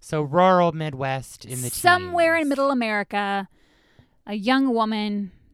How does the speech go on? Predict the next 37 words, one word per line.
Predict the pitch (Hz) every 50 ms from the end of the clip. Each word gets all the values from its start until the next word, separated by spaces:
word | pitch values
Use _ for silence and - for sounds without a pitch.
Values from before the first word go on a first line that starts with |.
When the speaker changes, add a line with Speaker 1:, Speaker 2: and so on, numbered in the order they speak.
| _ -
Speaker 2:
is | 196 -
holding | - 214 208 196 214
a | 214
sign. | 202 - 196 139
Speaker 1:
A | - 165
young | 165 160 139 180 185 190 196 196 196
woman | 190 185 180 180 170
is | 151 139 -
holding | - 160 156 151 156 151
a | 156
sign, | 147 - 180 165 170 175 180 180 165
and | 143 127
a | 117
man | 117 123 127 127 135 139 143 147
that | 151 123
once | 117 127 131 127 123 -
fell | - 131 127 127
off | 131 131 127 -
a | 139
stage | - - - - 135 135 135 139 143 147 151 151 143 - - - - _ _ _ _ _ _
is | 101 107 104 98 -
coming | - - - 127 117 117 117 117
her | 113 127 123 120
way. | 113 107 98 92 87 87 - 85 92 98 107 - - - _ _ - -
Speaker 2:
Thank | 226 220 208 - -
you. | - - 233 247 170 _ _ _
Yes. | _ 254 247 - 220 202 - -
Speaker 1:
I, | 117 120 143 160 165 165 110
that's | 107 123 135 - - -
my, | 110 104 110 117 117 110 98 87
I | 101 107 120
want | 131 127 -
that | 101 101 104
to | - -
be | 95 92
my | 87 87 87 95
story. | 95 - - 90 90 - - 71 92 98 101 -